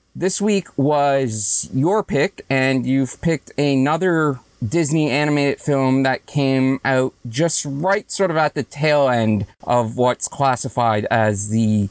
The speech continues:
Disney Renaissance, the Disney animation renaissance. But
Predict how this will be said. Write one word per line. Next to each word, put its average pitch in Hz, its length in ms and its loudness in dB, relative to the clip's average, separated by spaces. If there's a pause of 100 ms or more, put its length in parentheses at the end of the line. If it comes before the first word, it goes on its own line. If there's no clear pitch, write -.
(180)
Disney 123 800 0 (160)
Renaissance, 117 1040 -2 (280)
the 117 240 0
Disney 139 360 0
animation 127 540 0
renaissance. 101 640 -4
But 139 540 0